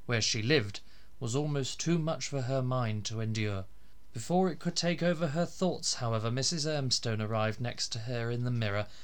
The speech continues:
dressed in green and silver, emeralds and diamonds set within her silver jewellery, and a brooch that bore the design of three mistletoe berries, represented in pearls. Missus Hathersage looked her friend up and down.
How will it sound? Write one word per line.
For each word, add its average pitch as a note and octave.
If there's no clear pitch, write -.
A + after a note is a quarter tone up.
dressed -
in B2
green D3
and D3+
silver, A#2
emeralds C3+
and C3
diamonds A#2
set -
within A#2+
her A2+
silver A#2
jewellery, A2
and A2
a G#2+
brooch B2
that A#2+
bore A#2+
the A#2
design A#2
of A2+
three B2
mistletoe A2+
berries, G2
represented A#2
in A2
pearls. G2
Missus D3
Hathersage B2+
looked -
her B2+
friend A#2
up A#2
and B2
down. G#2+